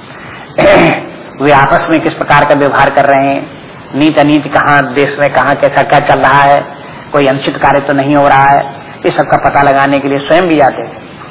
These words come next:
<clears throat> दूत जो है काज-, राजा के नेत्र होते हैं, राजा जो देखता है तो दूतों के द्वारा देखता है, वो कहाँ तक दौड़ेगा, कहाँ तक देख पावेगा,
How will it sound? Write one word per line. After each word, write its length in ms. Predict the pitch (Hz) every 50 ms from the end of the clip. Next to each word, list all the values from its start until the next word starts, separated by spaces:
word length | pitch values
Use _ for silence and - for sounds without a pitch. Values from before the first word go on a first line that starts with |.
| - - - - - - - - - - - - - - - - - - - - - - -
<clears throat> 400 | - - - 131 - 127 - 117
दूत 240 | 151 175 202 - 202
जो 160 | 175 170 165
है 160 | 160 175 170
काज-, 280 | - 156 143 131 135 151
राजा 520 | 156 135 147 139 139 135 139 151 160 160
के 320 | 147 - 175 156 147 135 127
नेत्र 380 | 143 156 175 190 185 - 165
होते 300 | 147 139 131 - - 127
हैं, 200 | - - - - - - - - - - - - - - - - - - - -
राजा 300 | 120 120 127 131 151 156
जो 120 | 143 147 139
देखता 380 | 127 139 135 127 - - 139
है 200 | 139 135 156 -
तो 100 | - 151
दूतों 380 | 135 123 139 139 131 190 185 175
के 120 | 160 175
द्वारा 280 | 151 147 147 143 139 143
देखता 340 | 131 131 123 - - 117 101
है, 160 | 87 - - - - - - - - - - - - - - -
वो 60 | 139
कहाँ 260 | - - 139 156 170
तक 80 | 170 175
दौड़ेगा, 460 | 156 139 165 160 165 170 165 160 160
कहाँ 280 | 151 - 151 151 156 151
तक 80 | 175
देख 240 | 160 151 165 - -
पावेगा, 600 | - 175 165 165 170 180 180 180 185 185 - -